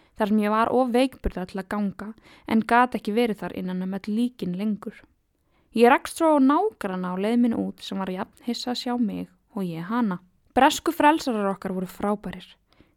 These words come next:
Þeir voru hetjur í mínum augum. Eftir þeirra löngu baráttu til að komast að Belsen skipulögðu þeir björgunarleiðangur. En þann daginn í dag hugsa ég um þá sem dýrlinga.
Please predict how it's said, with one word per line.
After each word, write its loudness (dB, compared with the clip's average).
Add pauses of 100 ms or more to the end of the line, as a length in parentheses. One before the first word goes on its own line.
Þeir 6
voru 4
hetjur -2
í -6
mínum -6
augum. -6 (520)
Eftir -2
þeirra 2
löngu 2
baráttu 4
til -8
að -10
komast 0
að -8
Belsen -4 (100)
skipulögðu 0
þeir -2
björgunarleiðangur. -2 (760)
En 6
þann 4
daginn 4
í -2
dag -2
hugsa -4
ég 2
um -2
þá -2
sem 0
dýrlinga. -2